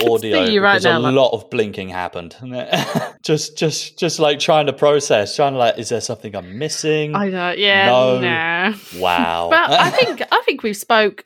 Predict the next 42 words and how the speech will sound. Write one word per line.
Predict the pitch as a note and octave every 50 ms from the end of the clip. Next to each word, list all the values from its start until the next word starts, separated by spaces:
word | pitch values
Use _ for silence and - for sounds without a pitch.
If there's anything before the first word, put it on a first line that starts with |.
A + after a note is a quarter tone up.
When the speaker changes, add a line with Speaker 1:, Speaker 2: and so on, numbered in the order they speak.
| _ _ _ _ _ _ _ _ _ _ -
Speaker 1:
a | G#3
lot. | A3 A3 C#4 C#4+ A#3 D#3 C3+ - -
I | - F#3
mean, | F#3+ F#3+ F#3 F3+ E3+ - -
a | G#3+ A#3
lot | B3+ A#3 F#3
of | A3 G3+
it, | A#3 - -
we | G#3
did | G3+ A#3 A3+
go | - A3 G3+ F#3+
on | G3 F#3+
a | F3+
tangent | F3 - - G3+ F#3+ F#3 F3+ - F3+ F3+ - -
about, | - - F3+ F3 E3+ E3+ E3+ - - _ _ -
um, | F3+ F3+ F3 E3 E3 D#3+ D#3+ F3 - -
other | - F#3 F3+ F3
things | - - F3 E3 E3+ E3+ F3
and | E3+ F3 E3+
society | - - - - F#3 F3 E3 C#3 C#3
and | D#3+ D#3
stuff, | - - - A#2+ - - _
but | - - -
I | B3+
feel | - - G4+
like | F#4+ F4 - -
we | - G#3
covered | - - B3 G#3 G3+ F#3
a | F#3+
lot | F#3+ G3+ F#3
about | E3 - D#3+ D#3+ - -
drugs. | - F3+ D#3 B2+ C3+ - - - - - - _ _ _
You | B3+ D4+ D#4
shared | - - - D4 C#4+ C#4 C#4
some | - B3 A3 G3+
great | G3+ - G#3+ G#3+ A3 -
experiences, | - - - - - - F#3+ F#3 E3+ D#3 - - - - D3 D3+ -
which | - - -
I | G#3 A3+
think, | A3 - A3+ F3+ F3+ -
you | G#3+
know, | F#3+ E3 D#3+ E3+